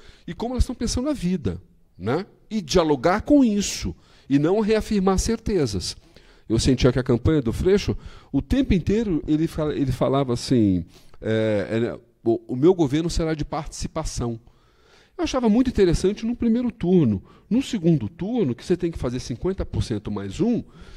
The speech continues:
você tem que pressupor se as pessoas estão a fim de participar, né? Então, esse dis-, e, e, e toda pesquisa que existe sobre participação é cerca de trinta por cento. O resto não participa, quer que alguém que cuide da cidade.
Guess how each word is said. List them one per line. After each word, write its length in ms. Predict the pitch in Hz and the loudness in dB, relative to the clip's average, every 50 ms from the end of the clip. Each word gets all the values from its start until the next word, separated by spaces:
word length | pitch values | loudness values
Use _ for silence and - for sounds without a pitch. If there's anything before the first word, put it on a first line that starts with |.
| - _ | -20 _
você 120 | - - 339 | -10 -10 -8
tem 140 | - 277 262 | -6 -6 -6
que 80 | - | -2
pressupor 420 | - 262 254 - - - - - - | -2 -2 0 0 -2 0 0 0 -2
se 100 | - 277 | -2 -6
as 60 | - | -8
pessoas 280 | - 262 - - 262 | -8 -8 -8 -8 -8
estão 160 | - - 339 302 | -6 -4 -4 -4
a 60 | 247 | -4
fim 200 | - - 302 339 | -4 -2 -2 -2
de 80 | 330 | -2
participar, 640 | - - 156 135 - - - 113 - - 90 - 85 _ _ _ _ _ _ _ _ _ _ _ _ - | -4 -8 -10 -10 -10 -14 -16 -16 -12 -12 -14 -14 -14 _ _ _ _ _ _ _ _ _ _ _ _ -10
né? 240 | 101 107 117 156 185 - _ _ _ _ _ _ _ _ _ _ _ _ _ _ - | -6 -4 -4 -4 -6 -10 _ _ _ _ _ _ _ _ _ _ _ _ _ _ -10
Então, 240 | 196 - 277 294 285 | -8 -4 -2 -2 -2
esse 160 | 269 254 220 | -2 -4 -6
dis-, 240 | 175 156 - - 127 | -8 -8 -14 -14 -14
e, 460 | 107 156 160 127 160 165 165 - 151 | -14 -16 -14 -10 -10 -10 -10 -8 -10
e, 40 | 143 | -6
e 40 | |
toda 260 | - - 247 269 302 - | 0 0 2 2 0 -4
pesquisa 480 | - 180 139 - - - 147 131 131 | -2 -2 -2 -2 -2 -2 -2 0 0
que 120 | 123 - 117 | -2 -4 -6
existe 200 | 104 117 - - | -6 -6 -6 -4
sobre 160 | 127 110 - | -6 -4 -2
participação 880 | - 117 104 - - - - - 90 85 - - - 214 233 214 156 | -2 -2 -2 -2 -4 -6 -12 -10 -10 -10 -10 -8 -6 -4 -4 -4 -4
é 40 | 123 | -6
cerca 280 | - - 240 - 233 | -8 -12 -14 -14 -14
de 100 | 202 214 | -16 -16
trinta 260 | - - - 254 - - | -16 -14 -14 -14 -14 -16
por 160 | _ - - | _ -20 -18
cento. 480 | - - 160 175 214 233 - - 90 - _ _ _ _ - - _ _ | -12 -10 -8 -8 -8 -10 -12 -16 -20 -20 _ _ _ _ -20 -20 _ _
O 80 | - 370 | -10 -10
resto 160 | 359 - 339 | -8 -6 -4
não 80 | 330 320 | -6 -4
participa, 600 | - 311 302 - - - 247 254 240 - 107 98 | -4 -6 -6 -6 -6 -6 -6 -6 -6 -8 -10 -10
quer 160 | - 160 165 | -8 -8 -8
que 60 | 196 | -8
alguém 160 | 180 185 226 | -8 -8 -8
que 80 | - - | -12 -12
cuide 320 | - - 226 262 240 233 | -8 -6 -4 -2 0 2
da 100 | 170 147 | 0 0
cidade. 540 | - - 135 110 107 98 85 85 - - - | 0 0 -4 -6 -6 -8 -8 -10 -12 -18 -20